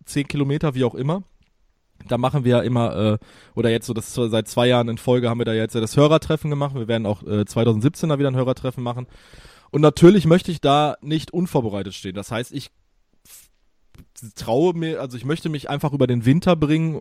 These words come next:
mit dem Ziel, ich laufe in Utrecht. Ähm, dann ist es, äh, Motivation, ähm, es ist so ein bisschen dieses,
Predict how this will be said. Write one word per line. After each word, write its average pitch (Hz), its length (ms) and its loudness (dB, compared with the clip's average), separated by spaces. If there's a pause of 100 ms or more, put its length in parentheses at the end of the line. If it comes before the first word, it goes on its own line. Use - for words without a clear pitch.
(120)
mit 143 240 0
dem 131 240 -4
Ziel, 147 520 -4 (300)
ich 131 140 -12
laufe 123 240 0
in 110 80 -6
Utrecht. 92 500 -12 (260)
Ähm, 113 440 -8 (1080)
dann 175 160 2
ist 196 120 4
es, 185 240 0
äh, 156 240 -6 (400)
Motivation, 160 880 0 (220)
ähm, 135 340 -6 (760)
es 131 160 -8
ist 196 120 -6
so 233 60 -4
ein 175 120 -4
bisschen 202 640 0 (240)
dieses, 165 680 -6